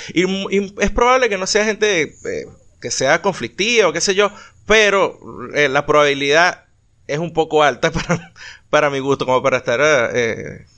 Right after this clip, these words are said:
no sé, tomando el riesgo de acercarme ahí y después terminas metido en un rollo todo extraño.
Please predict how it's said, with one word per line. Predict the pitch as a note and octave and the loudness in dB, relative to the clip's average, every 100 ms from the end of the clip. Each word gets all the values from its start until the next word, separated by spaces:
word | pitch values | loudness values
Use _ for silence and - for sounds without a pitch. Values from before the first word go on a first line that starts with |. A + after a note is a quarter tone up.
| _ | _
no | B2+ C3+ | -6 -2
sé, | - C3+ | 0 0
tomando | C3+ C3 C3+ | 0 -2 0
el | D#3 | 0
riesgo | D#3 C#3+ C#3 | 0 0 2
de | D#3 | 0
acercarme | D3 A#2+ A#2 A#2 | 0 -2 -2 -2
ahí | C3+ D#3+ | -2 0
y | |
después | B2+ A#2+ G#2+ | 0 -4 -4
terminas | C3 C#3 A#2+ C#3 | -4 -2 -2 -2
metido | A#2 F#2 A2+ | -4 -2 -2
en | B2+ | -2
un | C3 B2 - | -8 -12 -10
rollo | A2 B2+ A#2+ A#2+ | -4 0 0 -2
todo | A#2+ A2+ | -2 -4
extraño. | - E2+ G#1 - | -4 -6 -6 -12